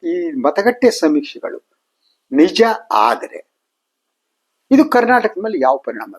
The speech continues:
ಬೀರುತ್ತೆ? ಇದನ್ನ ಅರ್ಥ ಮಾಡ್ಕೊಳ್ಳೋದಕ್ಕೆ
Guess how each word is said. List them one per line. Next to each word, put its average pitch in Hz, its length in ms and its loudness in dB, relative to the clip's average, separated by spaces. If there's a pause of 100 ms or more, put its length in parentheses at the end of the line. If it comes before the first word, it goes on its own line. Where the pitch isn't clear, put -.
ಬೀರುತ್ತೆ? - 460 -20 (960)
ಇದನ್ನ 320 240 6
ಅರ್ಥ 262 280 0
ಮಾಡ್ಕೊಳ್ಳೋದಕ್ಕೆ 240 840 0